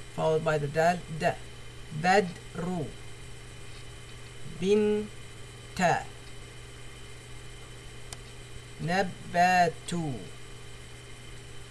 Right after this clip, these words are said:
Dubur. Dubur. Dubur. Sab-, sabta.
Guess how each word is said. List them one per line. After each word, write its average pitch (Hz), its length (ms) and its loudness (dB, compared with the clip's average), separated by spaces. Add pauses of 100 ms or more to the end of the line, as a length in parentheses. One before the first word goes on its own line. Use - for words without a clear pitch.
(200)
Dubur. 185 840 2 (1400)
Dubur. 170 680 2 (2750)
Dubur. 175 1120 4 (1700)
Sab-, 180 340 4 (1040)
sabta. 175 800 4